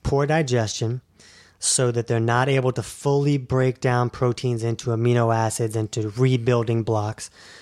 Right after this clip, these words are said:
Um, they're not eating, uh, foods that contain enough collagen so that they can use that to rebuild. There's a lack of vitamin C going on. And because there's a lack of digestion, they have likely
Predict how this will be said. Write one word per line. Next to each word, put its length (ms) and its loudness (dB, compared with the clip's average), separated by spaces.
Um, 380 0
they're 120 2
not 240 2
eating, 420 2
uh, 220 2
foods 720 0
that 360 -2
contain 760 0
enough 600 -4
collagen 760 -2
so 200 -2
that 160 -2
they 240 -2
can 160 -2
use 220 2
that 200 0
to 100 -4
rebuild. 600 0
There's 180 -2
a 40 0
lack 280 0
of 100 2
vitamin 380 2
C 260 -2
going 320 0
on. 220 -4
And 140 0
because 400 0
there's 160 0
a 60 0
lack 280 2
of 120 -4
digestion, 800 0
they 300 2
have 220 0
likely 600 0